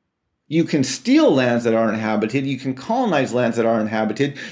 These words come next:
You can ethically cleanse lands that are inhabited. You cannot discover them.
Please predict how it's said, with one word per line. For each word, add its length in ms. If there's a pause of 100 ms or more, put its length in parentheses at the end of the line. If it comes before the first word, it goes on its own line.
You 80
can 140
ethically 400
cleanse 440
lands 260
that 100
are 80
inhabited. 520 (200)
You 240
cannot 580
discover 560
them. 340